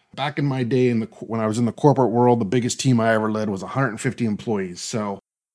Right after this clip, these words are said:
I've had big teams all throughout the U S. Not everybody was in the office with me, so I understand what it takes to run a big organization and to run a big team. And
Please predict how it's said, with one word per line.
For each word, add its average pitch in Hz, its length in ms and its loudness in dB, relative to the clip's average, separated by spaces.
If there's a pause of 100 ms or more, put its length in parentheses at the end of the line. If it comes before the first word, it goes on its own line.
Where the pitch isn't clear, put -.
I've 175 220 2
had 156 260 6
big 147 220 6
teams 135 680 6 (540)
all 131 160 10
throughout 131 340 4
the 123 80 0
U 120 240 6
S. - 560 0 (200)
Not 120 180 2
everybody 123 340 4
was 110 160 2
in 117 80 4
the 123 80 2
office 110 380 2
with 113 120 -2
me, 110 260 0
so 107 460 -4 (320)
I 196 140 0
understand 151 480 4
what 117 100 4
it 117 100 -2
takes 113 260 0
to 113 80 0
run 110 260 2
a 101 60 -2
big 107 180 0
organization 104 680 0
and 101 120 0
to 95 80 -2
run 107 180 0
a 104 60 0
big 95 240 -4
team. 92 420 -4 (400)
And 123 560 -4